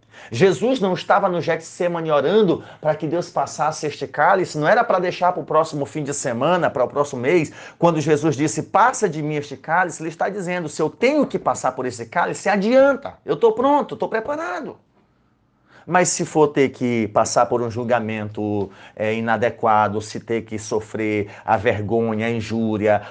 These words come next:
os açoites, se eu tiver que ser escarnecido, se eu tiver que carregar o patíbulo, que seja feita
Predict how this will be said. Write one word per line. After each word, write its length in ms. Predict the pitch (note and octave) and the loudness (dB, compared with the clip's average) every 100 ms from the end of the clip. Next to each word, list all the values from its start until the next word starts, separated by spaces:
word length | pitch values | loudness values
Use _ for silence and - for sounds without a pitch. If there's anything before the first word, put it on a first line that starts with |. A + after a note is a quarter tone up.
| - | -4
os 200 | A#2+ B2+ | 0 2
açoites, 720 | A#2+ - - A#2+ A2+ A2+ A2+ | 0 -2 0 2 0 -2 -6
se 100 | - | -6
eu 40 | |
tiver 340 | B2 A#2+ A2+ A#2+ | -4 -4 -2 -2
que 100 | A2 | -4
ser 160 | - | -8
escarnecido, 960 | A#2 - A#2+ C3+ A#2 - - C#3 B2+ A#2 | -8 -4 -4 -2 -6 -8 -4 -2 0 -2
se 140 | A2+ | -4
eu 20 | A#2+ | -6
tiver 240 | C3+ B2+ | -2 -2
que 140 | B2 | -2
carregar 420 | - B2 B2+ C3 C3+ | -2 0 2 2 2
o 60 | |
patíbulo, 1040 | C#3 C#3 - F3+ F3+ F3+ D3+ E3 E3+ E3 - _ _ | 2 0 0 4 4 4 4 4 4 2 -4 _ _
que 120 | E3 | -8
seja 280 | - B2+ A#2 | -6 -6 -8
feita 440 | A2+ G#2+ A2 G#2 | -8 -6 -6 -6